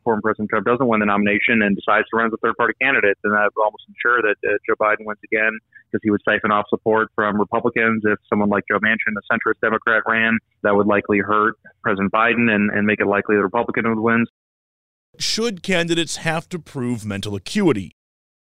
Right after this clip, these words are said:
Speaker 2: Professor McDaniel from Cooley Law says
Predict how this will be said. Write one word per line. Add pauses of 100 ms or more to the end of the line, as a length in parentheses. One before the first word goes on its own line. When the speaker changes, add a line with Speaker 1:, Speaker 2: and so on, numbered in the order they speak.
Speaker 2:
Professor
McDaniel
from
Cooley
Law
says